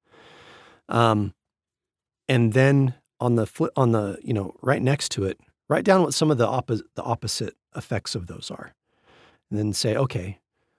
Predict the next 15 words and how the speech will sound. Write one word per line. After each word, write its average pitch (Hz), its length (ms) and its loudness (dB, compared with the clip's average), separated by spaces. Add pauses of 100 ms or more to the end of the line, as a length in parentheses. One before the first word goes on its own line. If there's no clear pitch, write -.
(320)
what 123 260 2
kind 165 360 2
of 113 220 0
cool 127 260 0
character 110 580 -4
or 127 100 -6
what 113 180 -2
kind 131 280 -4
of, 104 400 -6
um, 101 160 -10 (120)
like, 107 200 -10
cool 113 160 -6
villain, 95 260 -2
I 87 80 -6
guess, 92 380 -8